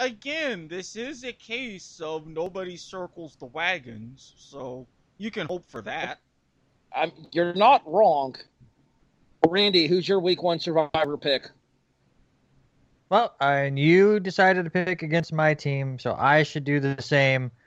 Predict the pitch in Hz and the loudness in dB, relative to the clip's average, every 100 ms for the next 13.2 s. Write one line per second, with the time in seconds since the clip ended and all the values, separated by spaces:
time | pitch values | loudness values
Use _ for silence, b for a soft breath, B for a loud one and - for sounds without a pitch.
0 | _ _ _ _ 123 117 147 143 135 131 | _ _ _ _ -8 0 0 2 0 0
1 | 131 127 - _ _ - 165 160 147 - | 0 -2 -14 _ _ 0 4 6 4 0
2 | - 139 127 123 120 _ 131 143 143 143 | -8 -8 -8 -10 -14 _ -6 -4 -4 -4
3 | 127 131 131 127 131 131 123 117 120 117 | -4 -4 -6 -4 -2 0 2 2 0 -8
4 | - 123 120 113 - 120 131 127 117 - | -6 -4 -4 -8 -10 2 2 2 -2 -12
5 | _ _ 135 156 185 185 165 165 _ _ | _ _ 0 2 4 6 6 4 _ _
6 | _ 139 135 127 127 - 104 101 - - | _ -4 -2 -4 -4 -6 -8 -12 -20 -20
7 | _ _ _ _ - 160 160 156 196 226 | _ _ _ _ -18 -16 -14 -10 -4 -4
8 | 240 262 233 190 196 214 - 214 185 196 | -4 -6 -6 -6 -6 -8 -6 -6 -4 -4
9 | 214 208 190 165 180 180 202 196 175 - | -6 -4 -6 -4 -4 -4 -8 -8 -12 -12
10 | 190 196 - 185 208 - 214 220 226 240 | -12 -12 -8 -6 -6 -8 -8 -6 -6 -10
11 | - _ _ - 208 175 - 143 113 107 | -14 _ _ -10 -10 -8 -12 -12 -12 -12
12 | 127 123 120 117 110 113 110 110 - 120 | -10 -10 -10 -10 -12 -14 -14 -16 -12 -8
13 | 120 | -8